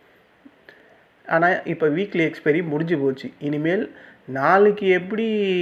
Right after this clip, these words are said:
பில்டப் ஆகுதோ, அதை பொறுத்து தான் இந்த, அஹ், இருபத்தி ஆறாயிரம் வந்து ஸ்ட்ராங்கா இருக்குமா, இருக்காதா அப்படின்றது தெரியும்.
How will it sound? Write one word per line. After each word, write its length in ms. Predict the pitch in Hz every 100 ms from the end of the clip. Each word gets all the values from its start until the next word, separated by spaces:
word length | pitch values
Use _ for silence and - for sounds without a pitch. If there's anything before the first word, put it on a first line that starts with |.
| 160 156 - - - _ _ 139
பில்டப் 360 | 160 170 175 147
ஆகுதோ, 380 | 135 165 -
அதை 240 | - 151 160
பொறுத்து 340 | 160 147 175
தான் 240 | 160 226 - -
இந்த, 460 | 143 147 156 180 - _ _ _ _ _
அஹ், 200 | 156 147
இருபத்தி 340 | 139 156 156 147
ஆறாயிரம் 420 | 139 131 131 131
வந்து 200 | 127 165 -
ஸ்ட்ராங்கா 460 | 139 135 135 135 127
இருக்குமா, 500 | 135 135 135 143 175
இருக்காதா 680 | - 139 135 131 131 143 131
அப்படின்றது 460 | 127 127 131 185
தெரியும். 420 | - 135 135 131